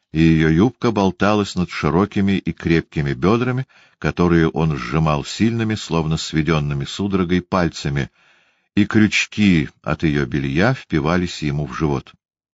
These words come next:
Он даже не успел увидеть её грудь, хотя пару раз добирался до неё и оценил тугую, жаркую и обильную плоть, скрытую под лифчиком, шёлковой блузкой и жакетом, которых Лиана Тейлефер,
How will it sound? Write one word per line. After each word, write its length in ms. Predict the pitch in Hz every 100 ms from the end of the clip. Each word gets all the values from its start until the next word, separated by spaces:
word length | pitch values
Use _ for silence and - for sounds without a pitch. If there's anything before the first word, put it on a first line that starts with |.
| _ _ _ _ _ _ _ -
Он 220 | 85 90
даже 240 | 104 101
не 100 | 98
успел 500 | 98 - - 104 104 -
увидеть 500 | 92 95 95 95 -
её 240 | 87 92
грудь, 380 | 87 95 87 - _ _ _ _ _ _
хотя 420 | 78 73 82 80
пару 300 | - 87 87
раз 420 | 87 92 - - _ _ _
добирался 720 | - 82 78 85 113 101 - 71
до 100 | 73
неё 380 | 73 71 67 - _ _ _ _
и 80 | 80
оценил 580 | 107 120 - 117 107 104
тугую, 640 | - 87 78 101 113 120
жаркую 720 | 87 78 92 - 98 98 101
и 160 | - 82
обильную 600 | - 78 90 82 85 85
плоть, 340 | - 98 90
скрытую 540 | - - 76 - 76 67
под 180 | 78 69
лифчиком, 580 | 71 - - - 65 - _ _
шёлковой 560 | - - 76 - 73 69
блузкой 480 | 69 98 - - 82
и 80 | 76
жакетом, 560 | 76 - 101 117 110
которых 480 | 95 80 76 76 -
Лиана 360 | 78 78 71 71
Тейлефер, 640 | 73 69 67 - 110 123